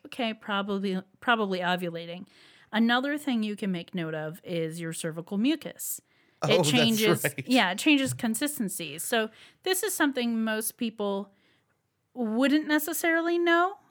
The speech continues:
Speaker 2: Yeah.
Speaker 1: Um, I mean, you might, as a woman, you might experience it.
Speaker 2: Yeah.
Speaker 1: But you wouldn't, like, scientifically m-,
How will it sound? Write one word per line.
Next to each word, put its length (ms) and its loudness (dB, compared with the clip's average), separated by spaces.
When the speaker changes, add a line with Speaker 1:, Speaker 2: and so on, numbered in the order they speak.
Speaker 2:
Yeah. 260 -6
Speaker 1:
Um, 280 6
I 60 4
mean, 160 8
you 140 6
might, 360 4
as 180 2
a 60 4
woman, 220 4
you 80 4
might 180 4
experience 880 -2
it. 380 -2
Speaker 2:
Yeah. 260 -6
Speaker 1:
But 440 0
you 220 0
wouldn't, 360 0
like, 320 -4
scientifically 1200 0
m-, 360 4